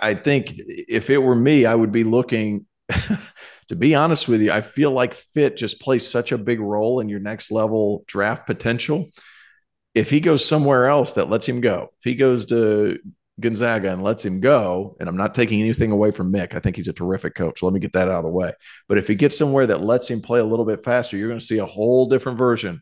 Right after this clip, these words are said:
of Amari Bailey. And I, I, I'll be honest with you, late teens, early twenties is somewhere where I could see him end up going just because of that, uh, point one percent athleticism that he does possess.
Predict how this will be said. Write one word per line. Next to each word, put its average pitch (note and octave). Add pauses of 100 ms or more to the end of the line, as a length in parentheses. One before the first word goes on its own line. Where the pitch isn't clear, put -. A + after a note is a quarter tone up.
(360)
of G2+
Amari G2
Bailey. D#2+ (500)
And F#2
I, G2 (840)
I, - (480)
I'll G#2+
be C3+
honest C3+
with G2
you, F#2
late B2
teens, D3+
early C3+
twenties A2
is F#2+
somewhere B2
where G#2+
I A2+
could A#2
see B2+
him A2
end G#2
up F#2+
going A2+
just B2
because B2+
of A2
that, G2+ (560)
uh, F2 (320)
point C3
one A2
percent G#2
athleticism F2+
that F2+
he F2+
does F2+
possess. -